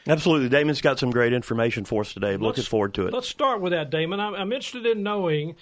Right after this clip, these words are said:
Speaker 2: uh, what is the basic difference for our listening audience, the basic difference between a traditional I R A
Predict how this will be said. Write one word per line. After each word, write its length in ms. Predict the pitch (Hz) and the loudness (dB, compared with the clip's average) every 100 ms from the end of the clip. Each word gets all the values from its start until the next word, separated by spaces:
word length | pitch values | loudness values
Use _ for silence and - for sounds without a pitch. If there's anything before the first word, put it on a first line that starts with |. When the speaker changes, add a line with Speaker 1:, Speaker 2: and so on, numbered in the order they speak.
| - - _ - | -20 -20 _ -4
Speaker 2:
uh, 140 | 165 | -2
what 300 | 165 147 269 | -2 0 0
is 200 | 302 277 | 0 -4
the 100 | 262 | -6
basic 560 | 170 214 233 - 226 - | -2 -2 -2 -4 -8 -4
difference 440 | 190 175 151 143 | -4 -2 -8 -8
for 200 | - 196 | -6 -2
our 120 | 247 | 0
listening 300 | 269 - 180 | -2 -2 -4
audience, 360 | 143 131 147 - | -2 -4 -6 -8
the 60 | 151 | -8
basic 320 | 196 208 214 | -6 -6 -8
difference 260 | 185 180 | -8 -8
between 260 | - 180 165 | -8 -6 -4
a 60 | 151 | -4
traditional 540 | - 139 220 226 233 | -6 -2 -2 0 0
I 200 | 233 247 | 0 0
R 140 | 214 | 0
A 240 | 165 160 | 0 -2